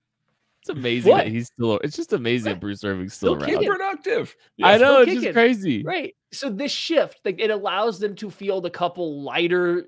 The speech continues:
Speaker 2: d-, you know, outside edge rusher type guys. And that way, when you go into base, you can't just bully them by running the ball at them because they are gonna be pulled up off the line of scrimmage. They'll be protected if teams try to go in base. So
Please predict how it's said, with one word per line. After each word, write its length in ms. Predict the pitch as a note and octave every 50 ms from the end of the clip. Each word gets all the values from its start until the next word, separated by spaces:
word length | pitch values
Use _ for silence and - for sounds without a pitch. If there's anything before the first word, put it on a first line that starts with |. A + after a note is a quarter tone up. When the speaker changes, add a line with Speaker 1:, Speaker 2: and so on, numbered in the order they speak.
| - F3 D3
Speaker 2:
d-, 80 | F3 F3+
you 100 | F3 D#3+
know, 120 | D3 D3 -
outside 520 | D#3+ F3 F3+ E3+ - - F#3 F3 E3+ E3 -
edge 200 | E3 F3+ E3+ D3
rusher 400 | E3 E3+ E3 - - E3 D#3 D#3
type 280 | D3+ E3+ E3 D3+ C#3 -
guys. 300 | A#3+ A#3+ A3+ G#3 G3 F#3
And 100 | F3+ F#3
that 140 | E3+ E3 F3
way, 100 | F#3 F3+
when 140 | F3+ F3 E3
you 60 | D#3+
go 140 | D3+ E3 F3+
into 120 | F#3 F#3
base, 360 | E3 D3+ E3+ E3 D#3+ D3+ - F#3
you 80 | F3
can't 280 | C#3 - F3+ F3+ D#3+ -
just 240 | D#3 F#3+ F3 D3 B2+
bully 280 | C#3+ F3 F#3+ G3 F#3 D#3+
them 200 | D3+ D#3+ D#3 D3+
by 120 | D3+ D3+
running 220 | D3+ D3+ D3+ D3+
the 80 | C#3+ C#3
ball 240 | B2+ G3+ G#3 G3 F#3
at 160 | F3 F3 -
them 160 | F3 E3+ D#3+
because 260 | D#3+ D#3+ D3+ E3 D3+
they 160 | C3+ D3 D3 D3+
are 80 | D3+
gonna 160 | C3+ D#3 D3+
be 80 | D3 C#3+
pulled 320 | B2+ _ - D#3 D#3 D3
up 240 | D3 C#3+ C#3+ C#3+ _ _ -
off 220 | - D3 C#3+ C#3+ -
the 220 | D3+ C3+ C#3 - - -
line 200 | D3 C#3 C3+ B2+
of 60 | B2
scrimmage. 400 | - - A3+ G#3+ G3+ G3 E3 C#3+
They'll 100 | D#3+ D3+
be 140 | C#3+ D3+ C#3+
protected 540 | - C#3+ C3 - F3+ F3 E3 - F3 D#3+
if 100 | D3+ D3
teams 220 | - - D3+ C#3 -
try 160 | - D3+ C#3+
to 80 | C#3+ C3+
go 180 | C3 C3+ C3+
in 80 | C3+ C3+
base. 300 | D3+ E3+ C3+ G#2+ A2+ -
So 340 | - - A#3 F#3+ C#3 C3